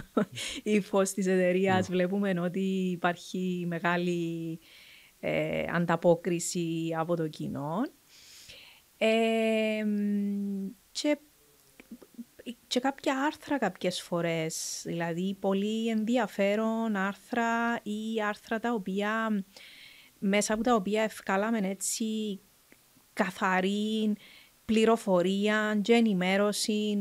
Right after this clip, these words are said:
Speaker 1: εμ, ειδικά σε ό,τι αφορά σχέδια, επιχορηγήσεις, εμ, εμ, ή καθαρά άμεσες απαντήσεις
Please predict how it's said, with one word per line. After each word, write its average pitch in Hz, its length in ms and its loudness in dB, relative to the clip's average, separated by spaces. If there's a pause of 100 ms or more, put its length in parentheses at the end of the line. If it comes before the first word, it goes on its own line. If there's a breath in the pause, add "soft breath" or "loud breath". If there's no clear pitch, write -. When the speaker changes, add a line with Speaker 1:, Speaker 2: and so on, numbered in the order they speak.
(120)
Speaker 1:
εμ, 175 560 -4 (300 loud breath)
ειδικά 226 340 0
σε 214 120 -2
ό,τι 208 180 0
αφορά 196 540 0
σχέδια, 190 1080 0 (520 loud breath)
επιχορηγήσεις, 196 1500 -2
εμ, 185 500 -6 (880)
εμ, 82 80 -12 (720)
ή 208 520 -2 (800 loud breath)
καθαρά 202 720 4
άμεσες 233 460 4
απαντήσεις 190 1200 -2